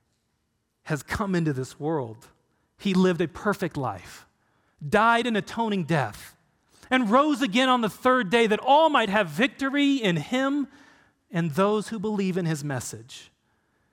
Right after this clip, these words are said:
And so that what lays before you this Holy Week. Is that the victory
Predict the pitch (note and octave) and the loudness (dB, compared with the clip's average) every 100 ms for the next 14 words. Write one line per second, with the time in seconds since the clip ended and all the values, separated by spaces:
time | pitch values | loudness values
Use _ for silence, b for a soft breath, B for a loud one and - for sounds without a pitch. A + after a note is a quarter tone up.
0 | _ - F3 G#3 E3+ F3 G3 G#3 G3+ G3+ | _ -8 -6 -4 -2 0 0 -2 -2 0
1 | F3 F#3 - A3 G3+ F3 E3 C#3 - C#3+ | 0 -6 -6 -2 0 0 -2 -4 -8 -8
2 | C3+ A#2 A2 G2 - - _ _ _ _ | -6 -8 -10 -14 -20 -20 _ _ _ _
3 | _ _ _ _ _ - G3+ F#3 G#3+ G#3+ | _ _ _ _ _ -2 -2 0 -2 0
4 | F#3 E3+ A3 A3 A3 A#3 B3 | -2 -2 -2 -4 -4 -4 -6